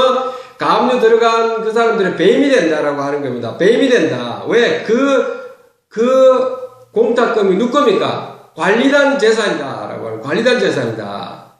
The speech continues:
요 사실을 반드시 여러분들 기억하고 있어야 된다라고 하는 겁니다. 여러분들 아셨습니까?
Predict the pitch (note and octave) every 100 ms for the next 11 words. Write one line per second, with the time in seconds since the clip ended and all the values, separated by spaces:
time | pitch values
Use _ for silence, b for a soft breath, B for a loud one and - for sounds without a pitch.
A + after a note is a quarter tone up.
0 | _ _ _ _ _ _ _ _ _ F3+
1 | G#3 F3 C#3 E3+ E3+ - - A3+ C4+ C4
2 | G#3+ D#3+ C#3+ C3+ B2+ D3 D3+ D#3 C#3+ B2+
3 | D#3+ D3 A2+ G#2+ A2 D3 C#3 A#2+ A#2 A#2+
4 | A#2+ D#3 D#3+ E3+ A#3 F#3 G#2 B2 F#3+ G3+
5 | G3+ - - - B2+ B2+ B2 C3+ F#3+ F3+
6 | E3+ B2+ A2 C#3+ G#3 G#3+ -